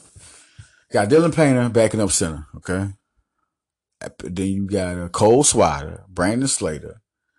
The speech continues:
You come with Justin Moore. Then you come with Eric Dixon, Colin Gillespie, and Saddiq Bey.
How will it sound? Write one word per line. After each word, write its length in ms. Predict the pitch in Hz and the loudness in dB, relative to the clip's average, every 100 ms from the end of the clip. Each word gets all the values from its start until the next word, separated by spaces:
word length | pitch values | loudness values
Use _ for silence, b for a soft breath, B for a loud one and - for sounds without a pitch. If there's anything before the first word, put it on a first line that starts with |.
| _ | _
You 120 | 104 110 | -8 -4
come 200 | 110 87 | -2 -2
with 120 | 80 | -2
Justin 400 | 104 110 - 143 | -2 0 0 0
Moore. 460 | 101 85 87 92 - _ - | -2 -4 -10 -14 -20 _ -6
Then 100 | 101 | -4
you 60 | |
come 180 | 104 110 | 0 -2
with 140 | 87 - | -2 -2
Eric 280 | 104 120 | -2 -4
Dixon, 500 | 127 104 - - 107 - _ _ _ _ _ _ _ | -6 -6 -4 -6 -10 -20 _ _ _ _ _ _ _
Colin 300 | - 110 127 | -6 -2 0
Gillespie, 580 | 131 123 92 - - 95 | 0 0 0 -4 -14 -18
and 100 | - | -8
Saddiq 480 | 90 135 139 185 196 | -2 0 0 -2 -2
Bey. 440 | 226 285 247 95 | 0 0 -2 -6